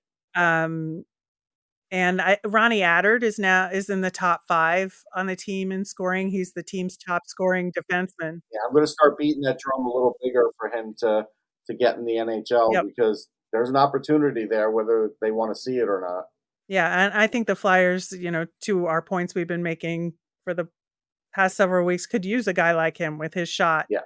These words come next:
Speaker 1: um, especially on the, the second unit of
Speaker 2: Yep.
Speaker 1: the power play. Uh, the Phantoms are going on the road for the next little bit. Uh, they've got two games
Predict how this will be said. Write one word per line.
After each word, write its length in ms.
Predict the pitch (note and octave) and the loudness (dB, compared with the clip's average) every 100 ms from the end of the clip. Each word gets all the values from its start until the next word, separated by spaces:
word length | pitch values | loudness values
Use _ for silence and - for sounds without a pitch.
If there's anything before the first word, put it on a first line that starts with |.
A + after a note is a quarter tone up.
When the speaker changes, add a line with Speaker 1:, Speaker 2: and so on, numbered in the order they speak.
| - | -4
Speaker 1:
um, 200 | E3 D#3+ | -6 -6
especially 580 | D#3+ - F3+ - F3 E3 | -6 -2 -2 0 0 0
on 140 | E3 | 0
the, 240 | D#3+ D#3 D#3+ | -2 -4 -4
the 180 | E3+ D#3+ | -4 -4
second 340 | - E3 D#3+ | -2 -4 -6
unit 380 | D#3+ E3 D#3+ D3+ - | -8 -6 -6 -8 -6
of 140 | D#3+ | -2
Speaker 2:
Yep. 80 | D3 | -2
Speaker 1:
the 60 | D3+ | -4
power 400 | D#3+ D#3 D#3 D#3 - | -4 -2 -2 -4 -8
play. 240 | D3+ C#3+ _ _ - - _ - | -6 -8 _ _ -20 -20 _ -2
Uh, 280 | F#3+ F#3 F3+ | 4 6 4
the 800 | F#3 G#3+ G#3 G#3 G3+ G3 F#3 - - | 4 8 8 10 8 6 2 0 -2
Phantoms 480 | B3+ C4 C4 B3 A#3 | -2 2 0 0 0
are 240 | G#3 G#3 | 2 2
going 280 | G3 A3 A3 | 0 0 0
on 120 | G#3 | 0
the 80 | G3+ | -2
road 560 | G3 G#3+ F#3+ F3 G3 G3 _ _ - _ | 0 2 2 0 -6 -8 _ _ -20 _
for 520 | G3 F#3 F3+ F3 E3 F3 | -2 0 2 2 -2 -4
the 120 | F3+ | -4
next 520 | F3+ F3 E3+ - - - | -2 -4 -4 -10 -14 -14
little 760 | F3+ F3 F#3 F3 E3+ E3 E3 - D#3 | -12 -2 0 2 2 0 -2 -6 -4
bit. 380 | F3 E3+ F3 - G3 | 0 0 -2 -6 -4
Uh, 160 | E3+ | -2
they've 220 | E3+ F3 | -2 -4
got 300 | F3 E3+ E3+ - - | 0 0 0 -2 -14
two 260 | - A3+ | -8 -4
games 580 | G#3 G3 F#3+ F#3+ G#3 - | -2 -2 -2 -2 -4 -8